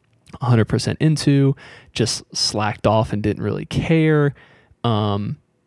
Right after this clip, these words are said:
and I didn't get the full experience out of it. So when you're setting goals, make sure they're personal, make sure they're challenging or, or whatever it need, is to, to keep you motivated for it.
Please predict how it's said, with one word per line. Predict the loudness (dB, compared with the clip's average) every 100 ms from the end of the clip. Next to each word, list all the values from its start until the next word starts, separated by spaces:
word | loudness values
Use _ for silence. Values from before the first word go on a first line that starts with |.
| _
and | 0 2
I |
didn't | 2 0 2
get | 0
the | -2
full | 0 0 0
experience | -4 -4 -4 -6 -6
out | -8
of | -8 -8
it. | -8
So | -2 0 -2 -6 -20 -10
when | -2
you're | -2
setting | 2 2 4
goals, | 4 4
make | 2 2
sure | 2
they're | 2
personal, | 0 -4 -2 0 0 0
make | -2 0
sure | 0 0
they're | 2 0 0 -2
challenging | -2 0 2 2 2 0 -2 -4
or, | -6 0
or | 0
whatever | 2 4 4 4
it | 2
need, | 2 0 0
is | 2 2 0 -4
to, | -4 -2 -2 -8 -16
to | -6
keep | -6 -2 -2 -2 -6
you | -4 0 2 2
motivated | 2 2 0 -2 -6 -8
for | -10 -12
it. | -12